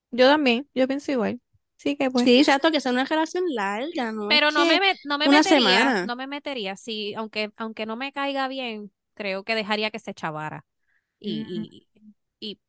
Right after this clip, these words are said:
Speaker 3: sí, obviamente le daría consejos, pero no me voy a meter. Eso sí. Que, ¿verdad? Ya hablando de que es meterse en las relaciones,
Speaker 1: Pero
Speaker 3: pues,
Speaker 1: es
Speaker 3: pues.
Speaker 1: que, ¿sabes qué? Yo pienso igual que tú, Amy. Yo pienso que, este, uno tiene que aprender a cantazo.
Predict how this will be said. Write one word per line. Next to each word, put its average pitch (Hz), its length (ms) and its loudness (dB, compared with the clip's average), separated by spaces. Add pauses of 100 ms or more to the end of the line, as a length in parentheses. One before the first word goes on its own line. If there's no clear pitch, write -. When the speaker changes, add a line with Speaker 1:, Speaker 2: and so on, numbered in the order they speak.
(120)
Speaker 3:
sí, 247 280 -6
obviamente 277 460 -4
le 277 100 -6
daría 233 240 -6
consejos, 254 440 -8
pero 202 180 -8
no 185 140 -10
me 190 100 -10
voy 190 160 -8
a 180 80 -8
meter. - 260 -18 (340)
Eso 202 240 -18
sí. - 280 -20 (480)
Que, 190 120 -6
¿verdad? 180 300 -6
Ya 202 100 -10
hablando 196 340 -10
de 180 140 -10
que 180 160 -12
es - 220 -18
meterse 190 420 -10
en 190 100 -10
las 190 140 -6
relaciones, 190 460 -8
Speaker 1:
Pero 262 200 8
Speaker 3:
pues, - 20 10
Speaker 1:
es 254 120 6
Speaker 3:
pues. - 40 -18
Speaker 1:
que, 320 160 4 (180)
¿sabes 294 380 6
qué? 285 160 6
Yo 254 160 6
pienso 285 280 0
igual 226 200 6
que 214 140 -4
tú, 196 160 0
Amy. 190 200 -4
Yo 220 100 0
pienso 277 300 -4
que, 233 480 0
este, 214 840 -2 (960)
uno 247 340 0
tiene 277 240 -2
que 277 60 0
aprender 254 600 -2
a 214 160 0
cantazo. 190 760 -4